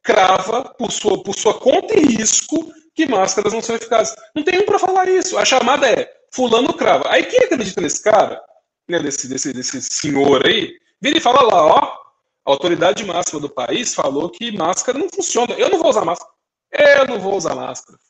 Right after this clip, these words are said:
Azar. O presidente falou que não tem que usar. Não, não precisa. É, é, é, é desnecessário. Eu não tenho por que usar máscara. Não vou. Assim, é acrítico. É, é, é declaratório. Então, assim, é, é, é meramente declaratório. E isso, isso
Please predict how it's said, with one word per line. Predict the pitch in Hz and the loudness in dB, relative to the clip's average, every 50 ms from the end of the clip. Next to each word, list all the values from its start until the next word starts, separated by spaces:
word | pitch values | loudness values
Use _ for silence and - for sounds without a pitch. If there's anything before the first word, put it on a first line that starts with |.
| _ | _
Azar. | - - - - - 160 165 165 - - - - | -2 -2 -2 0 0 0 0 0 0 -4 -8 -12
O | - | -4
presidente | - - 208 269 247 | -2 -2 -2 2 2
falou | 254 269 269 | 2 0 0
que | 262 | -2
não | 240 - | -8 -10
tem | 240 - | -12 -14
que | _ | _
usar. | 208 190 226 220 226 - - _ _ | -6 -4 -4 -6 -6 -10 -20 _ _
Não, | - 294 320 | -6 -2 -2
não | 320 330 320 | 0 0 -2
precisa. | - - - 320 311 294 | -4 -4 -6 -6 -4 -4
É, | 277 262 247 | -4 -4 -4
é, | 240 226 254 254 247 - 262 262 247 - - - 277 | -2 -2 -2 -2 -2 -2 -2 -2 -2 -2 -2 -4 -4
é, | |
é | 277 - - - | -4 -4 -10 -10
desnecessário. | 339 - 392 370 381 - - 311 285 349 370 359 - - 226 - _ _ _ _ _ _ _ _ | -6 -2 -2 -2 -2 -2 -2 -2 -2 -2 -2 -4 -6 -8 -12 -14 _ _ _ _ _ _ _ _
Eu | - 339 | -12 -6
não | 370 | 0
tenho | - 427 427 | 0 0 0
por | 427 | 0
que | 370 | -6
usar | 277 - 208 | -4 -4 -6
máscara. | 160 135 - - - - _ _ _ _ _ _ _ _ | -6 -6 -12 -16 -18 -20 _ _ _ _ _ _ _ _
Não | - 349 | -12 -6
vou. | 254 247 247 247 247 - - - _ _ | 0 0 0 0 -2 -14 -18 -20 _ _
Assim, | - 208 - - - | -4 -2 -2 -2 -2
é | - 208 220 | 0 0 0
acrítico. | 254 262 - - 262 254 247 - - - - - - - - - _ _ - | 0 0 -2 -4 -2 -2 -2 -4 -6 -8 -10 -10 -12 -20 -20 -20 _ _ 0
É, | 185 185 | 2 2
é, | 208 208 - 196 202 - - 208 214 - | 2 2 2 0 -2 -2 -2 -2 -2 -4
é | 202 | -4
declaratório. | 185 240 226 - 247 254 262 277 285 - - 196 185 165 139 123 113 - _ _ _ - - - - _ _ _ _ _ _ _ _ _ | -4 -4 -4 0 0 0 2 2 0 0 0 0 -2 -2 -4 -8 -12 -18 _ _ _ -20 -20 -20 -20 _ _ _ _ _ _ _ _ _
Então, | 202 202 - - 233 254 311 | -12 -12 -6 -2 -2 -2 0
assim, | 302 - - - 240 208 190 - | -2 -4 -4 -6 -6 -8 -8 -4
é, | 151 190 196 190 185 - 175 185 180 - | -2 2 4 4 4 4 4 2 4 2
é, | |
é | - | 2
meramente | 190 214 254 277 269 254 247 277 - - | 2 2 2 2 2 0 -2 -4 -4 -6
declaratório. | 294 - - 277 277 269 254 - 196 - - - - _ _ _ _ | -10 -4 -2 -2 0 0 -2 -2 -2 -2 -2 -4 -10 _ _ _ _
E | 233 233 254 294 | -2 0 2 2
isso, | 349 339 339 320 - - - - - - - - | 2 0 -2 -6 -8 -8 -12 -18 -18 -20 -20 -18
isso | - - 220 277 359 349 - 359 | -10 -4 0 0 0 0 0 -4